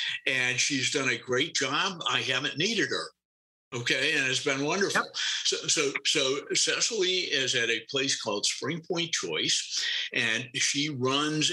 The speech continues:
Speaker 1: a, uh, a care program for seniors where she will take people and put them into your house to take care of you if you get sick and if you need help. And she does a wonderful job. And she is gonna be our co-host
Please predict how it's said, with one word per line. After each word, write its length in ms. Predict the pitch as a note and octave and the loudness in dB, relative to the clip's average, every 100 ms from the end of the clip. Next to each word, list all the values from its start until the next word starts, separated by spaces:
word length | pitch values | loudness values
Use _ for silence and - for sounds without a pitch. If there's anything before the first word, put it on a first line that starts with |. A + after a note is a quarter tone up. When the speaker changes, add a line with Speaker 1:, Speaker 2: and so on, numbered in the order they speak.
| D#3 | 0
Speaker 1:
a, 380 | A#2+ A2+ A#2 A#2 | 0 2 2 0
uh, 360 | F2+ F#2+ F#2 G2 - - - _ - | 0 0 -2 -4 -10 -16 -16 _ -4
a 140 | F#2+ - | -4 -2
care 640 | - - F#3+ G3+ G3+ - - _ | -2 2 2 2 0 -6 -20 _
program 680 | - C3 A#2 A#2+ A2 G2+ A#2 | -2 0 0 0 0 0 -2
for 540 | A#2+ A2+ A2+ A2+ A2 A2+ | -2 0 2 2 2 2
seniors 760 | - G3 D#3+ G2+ E2+ A#2+ - - - - - | 2 2 2 0 0 0 0 -2 -6 -8 -4
where 680 | B2 C3 B2 B2+ B2+ B2+ - - C#3 C#3 | 0 2 2 2 2 2 -2 -6 -4 0
she 220 | - E3+ | 0 0
will 480 | F#3 E3+ D#3 D3+ B2 | 2 4 2 0 0
take 260 | D#3 D3+ - | -2 -2 -2
people 400 | D#3+ - E3 C3 | -4 -2 0 0
and 200 | A2 - | -2 -2
put 140 | D3+ | -2
them 180 | C#3+ B2+ | 0 -2
into 160 | C#3+ | 0
your 160 | C3+ A2+ | 0 0
house 340 | A#2+ C3 C#3 | -2 -2 -2
to 100 | - - | -4 -2
take 240 | B2 A#2+ | -2 -2
care 280 | - B2 C#3 | -2 0 0
of 140 | C#3 | 0
you 120 | C#3 A#2 | 0 0
if 160 | - | -2
you 100 | G#2 | -6
get 160 | G#2 F#2+ | -2 0
sick 300 | - F#3+ G#3+ - - - - | 2 0 -4 -6 -8 -8 -2
and 120 | A2+ | -2
if 140 | G2+ | -2
you 80 | A2+ | -2
need 240 | A#2 C#3+ A#2+ | 0 0 0
help. 360 | A2 D#2+ - - - - | -2 -4 -8 -14 -14 -6
And 140 | A#2 G#2+ | -4 -2
she 160 | A#2 | -2
does 200 | G#2+ G#2 | -2 -2
a 100 | G2+ | -4
wonderful 400 | A2+ E3 D3+ C#3 | -2 -2 0 0
job. 540 | B2 C3 A#2+ C3 C#3+ - - - | 0 0 2 0 0 -2 -4 -2
And 200 | A#2 A#2 | -2 0
she 160 | - F3 | 0 2
is 200 | G#3 G#3 | 0 2
gonna 220 | D#3+ B2+ | 0 0
be 140 | C3+ | 0
our 200 | B2+ A2 - | 0 -2 -2
co-host 640 | G3 G#3+ E3+ A#2 A#2 - | 0 0 2 0 0 -2